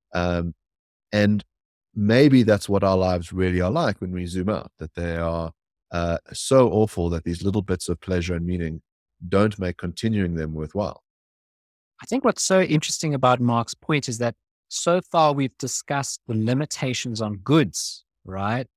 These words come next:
Speaker 2: And, and meaning being one good or one value, you've discussed those limitations in our lives. But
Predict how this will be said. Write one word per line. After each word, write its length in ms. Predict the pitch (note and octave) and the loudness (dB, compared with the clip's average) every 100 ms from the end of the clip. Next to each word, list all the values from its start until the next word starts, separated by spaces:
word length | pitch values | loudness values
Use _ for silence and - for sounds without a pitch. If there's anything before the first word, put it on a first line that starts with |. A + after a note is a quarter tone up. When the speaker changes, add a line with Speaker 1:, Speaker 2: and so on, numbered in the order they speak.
| - | -8
Speaker 2:
And, 200 | A#2 A2+ | -8 -4
and 180 | B2+ A#2 | -2 0
meaning 300 | B2 B2+ B2 | 2 2 0
being 220 | A2 A2 | -2 -2
one 240 | G#2 A2 G#2 | 0 0 -2
good 300 | G#2 A2+ F2 | 0 0 0
or 100 | F2+ | -6
one 200 | G2+ F#2 | -8 -2
value, 440 | G2+ G2+ F2 - _ _ _ _ - | -2 -2 -6 -16 _ _ _ _ -2
you've 140 | A#2+ | -2
discussed 480 | A#2 B2 - B2+ - _ | 0 -4 -4 -4 -6 _
those 260 | A#2 A#2 A2 | 0 0 -2
limitations 920 | G#2+ G2+ - B2+ A2+ - D2+ - - | -2 -4 -4 -4 -4 -8 -14 -16 -14
in 120 | G#2 | -8
our 120 | G2 | -4
lives. 480 | F2+ E2+ F2 E2+ - _ _ _ - | -4 -6 -10 -16 -20 _ _ _ -4
But 140 | A2+ | -4